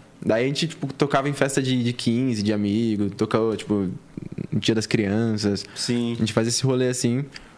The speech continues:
Speaker 1: Tentou até participar de, de programa de, de T V que tava rolando, tipo, mas a gente não passou. Então a gente era bem criança, né? Tipo, não, ninguém era de,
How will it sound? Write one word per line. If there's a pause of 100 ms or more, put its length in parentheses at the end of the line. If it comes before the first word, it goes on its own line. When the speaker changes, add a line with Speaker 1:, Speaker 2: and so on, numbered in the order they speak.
(140)
Speaker 1:
Tentou
até
participar
de,
de
programa
de,
de
T
V
que
tava
rolando,
tipo, (380)
mas
a
gente
não
passou.
Então
a
gente
era
bem
criança,
né? (500)
Tipo,
não,
ninguém
era
de,